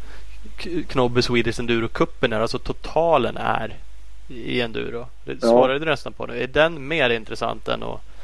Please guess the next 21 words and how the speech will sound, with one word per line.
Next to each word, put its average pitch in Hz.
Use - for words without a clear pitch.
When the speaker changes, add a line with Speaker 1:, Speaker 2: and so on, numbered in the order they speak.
Speaker 1:
till 127
och 120
med 120
vinna 120
sin 117
egna 113
klass, -
Speaker 2:
Ja. 107
Speaker 1:
eller -
hur? 123
Speaker 2:
Ja, 90
jo, 127
men 127
jag, 120
alltså, 120
det 120
är -
inte 135
så 131
att 113
jag, 113